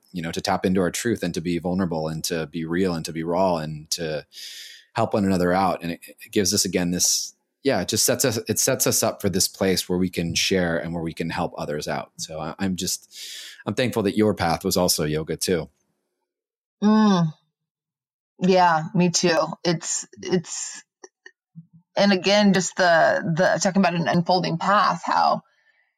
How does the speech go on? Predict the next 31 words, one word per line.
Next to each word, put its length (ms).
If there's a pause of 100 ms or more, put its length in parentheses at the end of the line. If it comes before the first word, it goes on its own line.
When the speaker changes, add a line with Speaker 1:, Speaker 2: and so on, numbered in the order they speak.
(140)
Speaker 2:
you 100
know, 320 (520)
we 180
can, 380 (500)
we 100
can 140
study 720
and 200
learn 540
forever 800 (300)
you 80
know, 140
our 120
whole 200
lives 340
in 60
this, 180
and 80
it 60
will 120
continue 440
just 200
to 120
unfold 560
and 200
new 140
paths 360
to 100
go 120
down 440
and 280